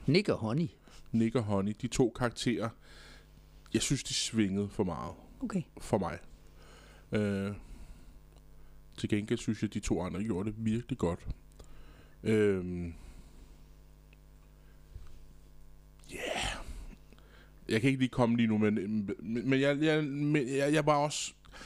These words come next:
Speaker 2: det kan godt, også godt være, det er en fire. Men det er noget, der minder en stor
Speaker 3: Mm.
Speaker 2: tre en halver, tænker
Speaker 1: Mm.
Speaker 2: jeg.
Speaker 1: Mm.
Speaker 2: Vi,
Speaker 3: Okay.
Speaker 2: det er der omkring, vi er.
Speaker 3: Ja, stor tre en halv.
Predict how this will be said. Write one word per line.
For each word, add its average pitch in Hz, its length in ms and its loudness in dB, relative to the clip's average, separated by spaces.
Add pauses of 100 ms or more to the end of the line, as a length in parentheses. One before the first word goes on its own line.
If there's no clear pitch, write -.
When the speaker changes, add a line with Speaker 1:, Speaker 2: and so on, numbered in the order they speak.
(180)
Speaker 2:
det 117 100 2
kan 120 120 2
godt, 117 180 -6
også - 180 -2
godt 107 200 0
være, 104 120 -2
det 104 100 0
er 101 80 2
en 101 100 -2
fire. 98 440 -2
Men 123 240 2
det 156 100 4
er 151 80 0
noget, 160 320 2
der 156 80 4
minder 143 360 2
en 143 220 -2
stor 190 280 6
Speaker 3:
Mm. 190 100 -2
Speaker 2:
tre 143 180 0
en 113 80 -4
halver, 90 220 -4 (160)
tænker 107 260 2
Speaker 1:
Mm. 143 60 2
Speaker 2:
jeg. - 80 -14 (240)
Speaker 1:
Mm. - 500 0
Speaker 2:
Vi, 131 80 8
Speaker 3:
Okay. 131 160 -2
Speaker 2:
det 147 60 6
er 135 40 4
der 147 160 4
omkring, 131 360 0
vi 107 80 4
er. 85 120 -2 (240)
Speaker 3:
Ja, 285 80 0 (500)
stor - 320 0
tre - 160 -6
en 175 100 -2
halv. - 140 -8